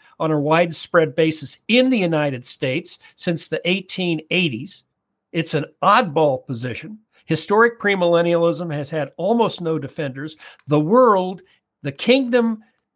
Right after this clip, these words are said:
uh, two kingdoms philosophy is amillennial. And that's real clear. And that position is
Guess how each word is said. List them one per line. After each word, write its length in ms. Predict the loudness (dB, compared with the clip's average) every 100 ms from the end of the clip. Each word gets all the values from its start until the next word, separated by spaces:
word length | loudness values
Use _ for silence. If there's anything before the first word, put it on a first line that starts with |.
| _ _ _ _ _ -8
uh, 200 | -8 -4
two 180 | 2 2
kingdoms 440 | 4 0 0 -6
philosophy 680 | -4 0 2 0 -4 -4 0
is 160 | 0 -2 _ 0
amillennial. 800 | 4 4 4 2 -2 -6 -12 _ _ _ _ _ _ -12
And 180 | -10 0
that's 360 | 2 2 0
real 220 | 0 2 2
clear. 720 | -2 2 2 2 -2 -6 _ _ _ _ _ _ _ _ _ _ -10
And 140 | -4
that 240 | 2 2 0
position 560 | -6 0 -2 -2 -10 -8
is 640 | -4 -2 -2 -4 -8 -16